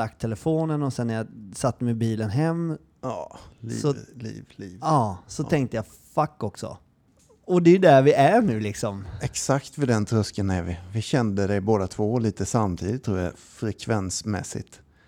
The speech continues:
Speaker 2: När jag till slut skrev en sak till dig.
Speaker 1: Ja, men det gjorde du och det är därför det här blir lite sommarspecial, sommaravslutningsavsnitt.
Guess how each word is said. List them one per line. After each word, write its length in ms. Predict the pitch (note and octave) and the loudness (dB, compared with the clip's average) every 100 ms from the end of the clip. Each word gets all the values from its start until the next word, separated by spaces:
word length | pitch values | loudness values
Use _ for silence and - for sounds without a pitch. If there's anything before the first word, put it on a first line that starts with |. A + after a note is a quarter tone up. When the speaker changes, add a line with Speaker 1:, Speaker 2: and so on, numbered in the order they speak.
| _ _ _ _ _ _ - | _ _ _ _ _ _ -4
Speaker 2:
När 140 | G#2 | 0
jag 380 | F#2+ F2+ F#2+ G2+ - | 0 -2 -6 -12 -10
till 160 | - G#2 | -6 -4
slut 460 | G#2 F#2+ - - _ - | -4 -6 -12 -20 _ -20
skrev 400 | - G#2+ F#2 G2 | -8 -6 -6 -6
en 120 | F#2+ | -6
sak 260 | - - | -6 -10
till 100 | - | -10
dig. 200 | - - - - _ _ _ | -10 -10 -14 -20 _ _ _
Speaker 1:
Ja, 80 | - | 0
men 140 | C#3+ D3+ | 2 4
det 120 | C#3+ | 4
gjorde 340 | F3+ C#3 A2 A#2+ | 4 4 4 4
du 80 | D#3+ | 4
och 140 | D#3 | 2
det 60 | D3+ | 2
är 60 | |
därför 300 | C#3+ C3+ E3+ | 2 2 2
det 60 | E3 | 4
här 160 | A#2 | 4
blir 240 | A2+ A2 C3 | 4 2 2
lite 280 | E3 - G#2 | 2 0 -6
sommarspecial, 1600 | - - D3+ G#2+ G2 G2+ G2+ - - G#2 - A2+ G#2 G2+ G#2 | -6 -2 0 0 -2 -4 -6 -8 -4 -4 0 0 2 0 -2
sommaravslutningsavsnitt. 3000 | G2 - D3+ A2 G2+ G#2 G2+ - A2+ F#2+ F#2 - A2+ G#2 G2 - G#2+ G2+ G2+ - - G2+ F#2+ - - C3+ F3 - - | -4 0 2 2 -2 -4 -6 -4 -2 -2 -4 -4 -2 -2 -4 -8 -8 -8 -10 -12 -4 -2 -2 -4 -2 0 -2 -10 -20